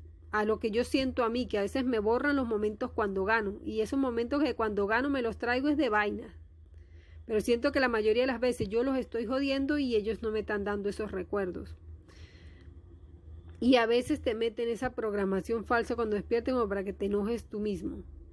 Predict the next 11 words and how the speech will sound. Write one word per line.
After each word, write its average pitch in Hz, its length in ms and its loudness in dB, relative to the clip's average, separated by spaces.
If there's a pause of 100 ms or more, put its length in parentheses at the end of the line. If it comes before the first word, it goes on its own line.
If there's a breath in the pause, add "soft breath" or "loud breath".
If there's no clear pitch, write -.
(680 loud breath)
Entonces, 240 920 2
este, 202 1080 2 (320)
pero 208 200 2
el 208 80 4
alma 214 260 0
se 220 120 0
tiene 208 240 0
que 208 120 -2
volver 202 340 0
más 202 180 -2
letal. 196 540 -2